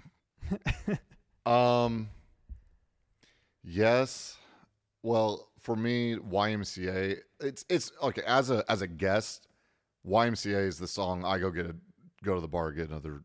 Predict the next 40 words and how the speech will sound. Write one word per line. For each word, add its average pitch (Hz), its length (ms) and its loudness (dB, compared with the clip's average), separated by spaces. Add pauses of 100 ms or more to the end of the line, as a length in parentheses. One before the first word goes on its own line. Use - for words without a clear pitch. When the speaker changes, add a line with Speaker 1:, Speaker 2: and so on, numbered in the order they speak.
Speaker 2:
drink. 78 360 -12 (840)
Uh, 82 640 2 (580)
I'll 101 160 4
play 101 380 4
it 98 220 2 (320)
at 95 100 2
a 92 60 0
wedding 90 400 2
because 85 260 -2
I 87 80 0
know 85 260 -2
it 82 120 -8
kills 82 560 -6 (100)
four 92 360 -4
and 85 100 -4
a - 20 -6
half 85 260 -6
minutes 87 460 -8
of 80 320 -6 (420)
dance 90 280 -6
floor 101 460 -4 (400)
well. 87 500 -2 (520)
Um, 80 600 -2
and 87 160 0
I 82 80 -2
know 82 240 0
the 78 80 -2
families, 80 760 -6
the 104 160 -4
aunts 113 240 0
and 92 80 -6
uncles 87 340 -6
love 82 260 -4
it. 82 220 -2
The 95 100 -8
kids 87 360 -4
get 87 220 -4
into 85 320 -6
it. 85 280 -4
Speaker 1:
Mm-hmm. 156 480 -6